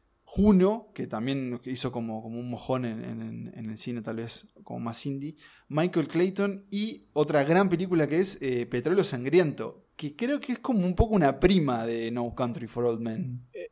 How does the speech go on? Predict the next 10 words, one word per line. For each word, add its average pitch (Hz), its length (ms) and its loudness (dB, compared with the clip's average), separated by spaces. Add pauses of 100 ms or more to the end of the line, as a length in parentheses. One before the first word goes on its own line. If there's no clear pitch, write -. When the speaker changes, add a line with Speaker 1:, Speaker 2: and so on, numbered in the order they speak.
Speaker 2:
es 175 140 -6
como 175 180 0
una 165 120 2
especie 156 380 2
de, 123 380 2
de 117 160 -2
binomio, 120 600 2
¿no? 135 360 0
Ah, 135 320 -8
incluso 135 680 2